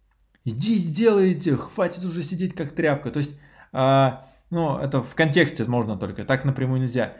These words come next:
Не, т-, есть, как только ты начинаешь мужчине советовать, советовать,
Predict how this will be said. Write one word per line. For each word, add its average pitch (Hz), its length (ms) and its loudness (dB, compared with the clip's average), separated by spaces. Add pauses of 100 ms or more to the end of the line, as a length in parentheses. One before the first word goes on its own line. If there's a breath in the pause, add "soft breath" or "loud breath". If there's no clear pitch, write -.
(140 loud breath)
Не, 147 260 2
т-, - 260 -12
есть, 185 320 -2
как - 180 -2
только 208 200 0
ты 190 60 0
начинаешь 165 380 0
мужчине 143 480 2
советовать, 127 840 2 (520 soft breath)
советовать, 151 1080 2